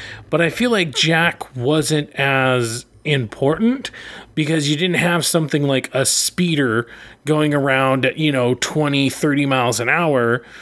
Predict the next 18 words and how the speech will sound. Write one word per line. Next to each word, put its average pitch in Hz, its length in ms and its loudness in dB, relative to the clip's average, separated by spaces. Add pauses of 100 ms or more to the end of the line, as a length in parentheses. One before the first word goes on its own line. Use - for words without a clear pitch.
(420)
So 160 220 2
when 147 160 0
I'm 156 160 2
going 156 300 0
twenty 156 340 0
or 135 60 0
thirty 151 260 0
miles 131 340 0
an 123 120 -2
hour 160 340 2
and 123 180 -2
I 131 120 2
try 143 320 0
to 131 180 0
look 127 320 -2
to - 160 -4
the 113 160 -4
left, 165 540 0